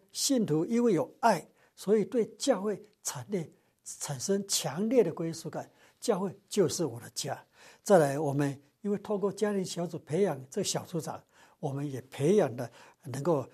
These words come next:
培养更多的人才出来。最后，因着我们活泼的生命来带动了宣道了，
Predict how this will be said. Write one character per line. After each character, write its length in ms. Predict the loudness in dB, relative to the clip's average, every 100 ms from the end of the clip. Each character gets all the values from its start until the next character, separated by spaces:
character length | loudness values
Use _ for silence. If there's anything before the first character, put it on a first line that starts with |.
| _ _
培 140 | -2 -2
养 100 | 0
更 220 | 8 8 8
多 160 | 6
的 60 | 6
人 180 | 2 -4
才 140 | -6
出 160 | -6 -6
来。 240 | -6 -10 _ -20 _
最 180 | 2 4
后， 220 | 4 2 -6 -4
因 260 | 2 4
着 160 | 6 4
我 60 | 4
们 120 | -2
活 200 | 0 0
泼 140 | 2 -2
的 80 |
生 240 | -2 -4 -4
命 240 | -6 -8 _ _ -18
来 160 | -16 -4
带 220 | -2 -2
动 220 | -4 -6 -6
了 120 | -12 -18 _
宣 520 | -8 -6 -2 -2 0
道 220 | 0
了， 80 | -2